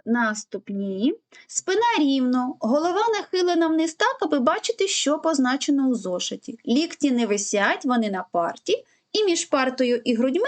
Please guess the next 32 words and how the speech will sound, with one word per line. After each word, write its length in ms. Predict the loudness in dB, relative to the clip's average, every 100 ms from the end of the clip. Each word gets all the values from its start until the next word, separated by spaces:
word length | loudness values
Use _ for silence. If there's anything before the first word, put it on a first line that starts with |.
| 2
має 240 | 0 0 0
бути 320 | 0 0 0
відстань 520 | 0 -2 -4 -4 -4 -4
у 300 | 0 0 0
ширину 500 | 0 0 -2 -4 -4
долоньки. 560 | -2 -4 -6 -8 -10 -16 -20 -18 -18 -4
Також, 420 | 0 0 0 0 0
дітки, 280 | 0 0
пригадаємо 760 | 0 2 2 2 0 0 0 0
з 100 | 2
вами, 340 | 2 2 2
як 300 | 0 0 0
має 300 | 0 2 2
лежати 480 | 2 2 0 0 -4
зошит 400 | -2 0 0 0
на 160 | 0 -2
столі, 480 | -2 -2 -2 -4 -8 -10 -2
як 280 | 0 0
тримати 440 | 0 2 2 0 0
в 80 | 0
руках 360 | 0 -2 -2
ручку. 400 | -6 -6 -10 -14 -20 _ -20 -18 -8
Зошит 420 | -2 0 2 0 0
лежить 420 | 0 2 0 0
навскоси, 840 | 0 0 -2 -2 -2 0 0 0
залежно 520 | 2 2 2 0 0
від 200 | 0 0
того, 200 | 0 2
якою 420 | 2 0 0 0 2
рукою 440 | 0 0 0 0
ви 160 | 0 -2
пишете. 640 | -4 -4 -2 -2 -2 -6